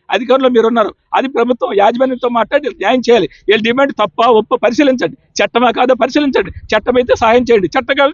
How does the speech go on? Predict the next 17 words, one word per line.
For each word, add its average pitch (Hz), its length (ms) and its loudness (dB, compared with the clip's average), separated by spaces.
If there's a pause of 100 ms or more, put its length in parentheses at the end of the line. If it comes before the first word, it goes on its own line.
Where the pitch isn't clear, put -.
చట్టం 240 260 -2
లేదని 269 240 2
చెప్పనండి, 240 380 -4 (200)
మేము 311 180 4
దాన్ని 277 180 2
ఛాలెంజ్ 240 280 2
చేస్తాం. - 240 -4 (360)
కాబట్టి 277 300 0 (120)
ఆ, - 20 2 (120)
ఆ - 20 4 (120)
చట్టాన్ని 285 420 0
పద్ధతి 254 320 -2
పాటించకుండా 233 520 0 (280)
మాలో 247 260 4
మాకు 247 160 2
తగ్గు 269 220 0
పెడితే 240 220 2